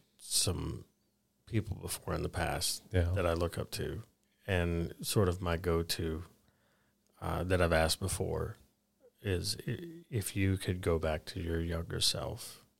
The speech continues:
Speaker 1: and give yourself just three pieces of advice, what would that be? If you had to distill down everything,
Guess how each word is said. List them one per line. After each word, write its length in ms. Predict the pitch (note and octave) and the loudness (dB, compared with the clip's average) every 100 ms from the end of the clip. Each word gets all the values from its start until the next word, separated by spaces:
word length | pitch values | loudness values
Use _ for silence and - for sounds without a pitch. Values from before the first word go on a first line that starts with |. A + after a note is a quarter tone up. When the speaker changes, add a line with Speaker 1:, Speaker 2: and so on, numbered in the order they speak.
| _ _ _ _ _ _ _ _ _ - | _ _ _ _ _ _ _ _ _ -6
Speaker 1:
and 140 | G2 | -2
give 160 | F#2 F2+ | 0 0
yourself 420 | F2 - F2 - | 2 2 0 -4
just 300 | - - - | -2 0 0
three 220 | G2+ F#2 | -2 -4
pieces 480 | - G2+ G#2 G#2 G#2 | -6 -10 -8 -6 -4
of 80 | F#2+ | -4
advice, 720 | F#2+ G#2 - A#2+ - - - - _ _ _ _ _ _ _ _ - | -6 -6 -6 -4 -2 -2 -4 -12 _ _ _ _ _ _ _ _ -6
what 140 | F#2+ | -4
would 120 | F#2 | -2
that 200 | F#2+ - | -4 -6
be? 280 | G#2 A2 A#2+ _ _ _ _ _ _ _ _ _ _ _ _ _ _ _ _ _ _ _ _ _ _ | -10 -14 -18 _ _ _ _ _ _ _ _ _ _ _ _ _ _ _ _ _ _ _ _ _ _
If 120 | A#2 A2 | 6 10
you 120 | G#2 | 12
had 220 | G#2+ G2 | 12 10
to 60 | G2+ | 6
distill 500 | G#2+ - - A2 G#2+ | 8 10 12 12 12
down 280 | G#2+ G2 | 12 10
everything, 720 | F#2+ F#2+ G2+ - G2 F#2 F2 | 8 6 4 4 4 4 2